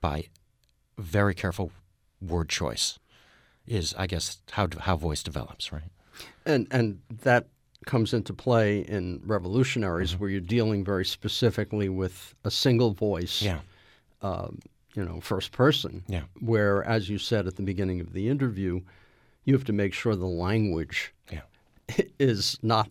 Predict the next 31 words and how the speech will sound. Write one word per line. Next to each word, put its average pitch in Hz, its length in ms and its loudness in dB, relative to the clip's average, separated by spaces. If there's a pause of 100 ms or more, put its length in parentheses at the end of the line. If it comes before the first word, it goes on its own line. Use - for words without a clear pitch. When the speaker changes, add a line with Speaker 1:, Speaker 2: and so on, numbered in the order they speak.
Speaker 2:
necessarily 104 640 0
the 87 100 -4
language 90 480 0
we 107 240 2
are 90 140 0
speaking 87 520 -4
now. 101 460 -4
Speaker 1:
Yeah, 110 280 2 (160)
yeah, 110 180 2
totally. 95 340 -2
There's, 95 300 -4 (480)
there's 117 160 0
certain, 117 260 4
there's 110 220 4
certain 110 280 2
words 98 340 0
that 98 100 -2
I 95 120 2
had 95 160 0
to, 92 100 -2
that 92 160 -4
I 95 80 2
had 87 120 -2
to 87 80 -4
translate 98 560 0
into 95 520 -4 (680)
the 107 100 -6
previous 98 560 0
iterations. 87 640 -4
Like, 90 200 -4
uh, 87 220 0